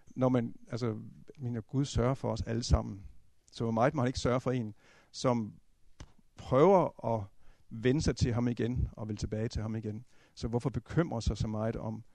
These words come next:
alle de materielle ting? Bare, jeg mener, bare prøv at, at, at, at tjene Gud. Og det gør dybt indtryk på mig, det, på en eller anden måde. Så, og jeg, og jeg oplevede det. Det var en ting, jeg oplevede også. Det sagde, at jeg havde oplevelser. Jeg havde oplevelser af, at jeg blev, der blev sørget for mig.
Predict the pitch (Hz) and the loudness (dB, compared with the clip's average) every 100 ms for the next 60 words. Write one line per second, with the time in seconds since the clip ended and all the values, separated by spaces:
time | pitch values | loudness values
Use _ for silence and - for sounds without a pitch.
0 | - - - 117 120 113 107 104 - - | -20 -20 -6 -2 -2 -2 -2 -4 -8 -10
1 | 123 110 - - 123 104 127 107 - - | -10 -8 -6 -4 -6 -4 -8 -8 -14 -18
2 | - - 127 131 123 113 104 - - 123 | -18 -6 -4 -4 -4 -8 -8 -10 -6 -6
3 | - - - - - 135 117 - 120 110 | -8 -20 -20 -8 -4 -2 -2 -6 -8 -10
4 | - 117 110 123 - 120 113 117 113 - | -10 -10 -10 -12 -6 -6 -4 -6 -6 -10
5 | - - - - _ _ - 113 110 101 | -20 -20 -20 -20 _ _ -4 2 2 2
6 | 170 170 127 131 120 - 110 - 104 104 | 4 4 4 0 -2 -6 -8 -6 -6 -6
7 | 110 - - 147 120 120 135 123 120 107 | -4 -4 -4 -4 -2 -2 0 2 2 0
8 | - 120 123 120 151 156 127 117 110 107 | -4 -4 2 6 6 6 2 2 0 -6
9 | - 120 - 127 117 120 123 113 117 - | -6 -2 0 2 2 2 2 2 0 -2
10 | 120 127 120 113 113 - - 135 113 113 | -2 2 2 2 0 0 0 0 -2 -4
11 | 131 - - - - 117 - 156 - 131 | -8 -14 -20 -16 -4 -4 4 2 4 0
12 | 123 123 117 110 113 113 110 107 110 113 | 2 0 0 -4 -4 -4 -6 -2 0 -2
13 | - 110 110 | -2 -6 -6